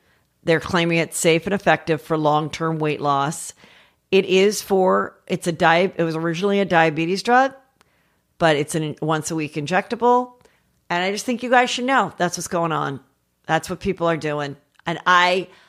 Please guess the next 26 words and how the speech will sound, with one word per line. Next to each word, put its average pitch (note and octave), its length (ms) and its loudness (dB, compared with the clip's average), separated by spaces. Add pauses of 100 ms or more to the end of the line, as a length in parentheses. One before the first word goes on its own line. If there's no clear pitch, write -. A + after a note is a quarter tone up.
(140)
I F3+ 160 0
don't G3+ 160 2
know G#3+ 120 -2
that G3+ 140 0
it's D#3+ 160 -6
good A#3+ 500 0
or F#3 100 -4
bad. E3 400 4 (120)
I'm G3 240 0
not A#3 240 -2
doing G#3 360 -2
it, G3 240 -2 (120)
but D3+ 380 -2 (640)
people G3 300 -2
are F#3 60 2
talking F#3 340 0
about E3+ 260 2
it, E3 180 -2
so - 140 -6
I D3 80 -4
think D3 220 -12
you C3+ 60 -10
should - 160 -10
be C#3+ 100 -8
made B2+ 200 -8
aware. - 520 -10